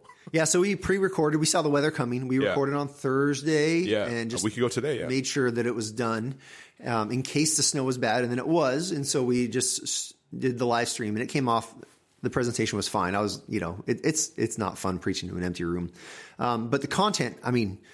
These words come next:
Speaker 1: God's word is just really amazing.
Speaker 2: Mm-hmm.
Speaker 1: And we, we talk about being a church that builds strong families. And so whenever we talk about not just children obeying their parents and, and honoring their parents and what that means,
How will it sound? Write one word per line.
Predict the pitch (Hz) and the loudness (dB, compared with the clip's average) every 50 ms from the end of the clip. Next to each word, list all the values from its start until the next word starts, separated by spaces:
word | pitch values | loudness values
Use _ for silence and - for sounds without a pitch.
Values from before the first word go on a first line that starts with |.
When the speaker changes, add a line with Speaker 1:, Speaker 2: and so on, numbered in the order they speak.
| - - - _ | -20 -20 -14 _
Speaker 1:
God's | - 90 87 143 | -2 -2 0 2
word | 113 101 101 92 | 2 2 2 2
is | 82 | 0
just | - 90 - - | -4 -6 -4 -4
really | 101 92 87 82 | -2 0 0 -2
amazing. | 76 76 78 85 78 87 80 80 82 - - - 107 | -2 -2 -4 -4 -4 -4 -8 -10 -12 -16 -18 -10 -8
Speaker 2:
Mm-hmm. | 107 90 90 104 | -6 -6 -4 -2
Speaker 1:
And | 123 113 113 120 | -2 0 0 2
we, | 123 131 | 2 2
we | 143 160 | 2 2
talk | 151 - 143 139 - | 0 0 -2 -2 -2
about | 131 127 107 | -2 -2 -2
being | 113 120 110 | 0 -2 -2
a | 101 | -2
church | - - 123 117 113 - | -2 -2 -2 -2 -2 -4
that | 113 90 - | -6 -4 -4
builds | 98 101 104 101 - | -4 -4 -4 -4 -6
strong | - - 113 98 95 92 | -4 -2 -2 -2 -2 -6
families. | - - 101 101 110 104 90 82 85 85 | -6 -4 -4 -2 -2 -2 -4 -4 -4 -4
And | 101 95 92 | -6 -6 -4
so | - 113 | -2 -2
whenever | 107 110 110 131 165 175 196 | 0 0 2 2 2 2 2
we | 180 - | 0 0
talk | - 127 123 151 - | 2 -2 -2 -2 -2
about | 123 104 90 90 92 - - - - - - - _ | -2 0 0 0 0 -4 -8 -16 -18 -18 -20 -6 _
not | 127 131 175 | -2 -2 0
just | - 156 156 - - - - _ _ | 0 0 0 0 0 -4 -8 _ _
children | - - - 160 165 170 131 110 101 95 104 110 - - - | -6 0 2 4 4 4 2 0 -2 -2 -4 -8 -12 -6 -4
obeying | 117 110 90 113 117 143 160 156 | -4 0 0 2 2 2 2 2
their | 131 104 | 2 0
parents | 92 - - 87 90 87 90 92 - - | -2 -2 -6 -6 -6 -6 -6 -6 -6 -6
and, | 95 92 92 - - | -6 -6 -8 -8 -8
and | 110 101 | -10 -6
honoring | - 107 120 151 156 143 113 101 | -4 -2 0 2 2 2 0 0
their | 98 92 | -2 -4
parents | 87 - 92 90 92 - | -4 -4 -6 -6 -6 -6
and | 110 110 | -4 -2
what | 107 127 143 156 | -2 -2 0 0
that | 143 127 113 117 | -2 -2 0 0
means, | 139 151 135 110 98 107 123 143 - - | -2 0 0 -2 -2 -2 -2 0 -2 -2